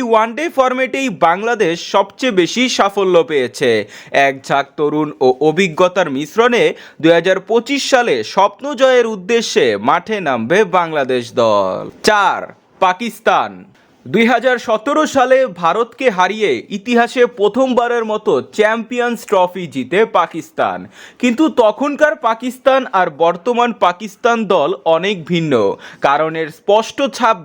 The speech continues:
দেখা গেছে এবারের টি টোয়েন্টি বিশ্বকাপে। বাংলাদেশের মতোই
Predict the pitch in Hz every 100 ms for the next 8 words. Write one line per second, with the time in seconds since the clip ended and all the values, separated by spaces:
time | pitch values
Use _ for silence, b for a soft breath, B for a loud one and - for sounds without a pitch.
0 | 185 185 233 240 233 233 135 107 127 127
1 | 127 175 220 - 240 - 233 220 214 175
2 | 147 - 147 139 127 135 110 95 B B
3 | B 135 170 220 277 302 - 330 262 240
4 | 240 277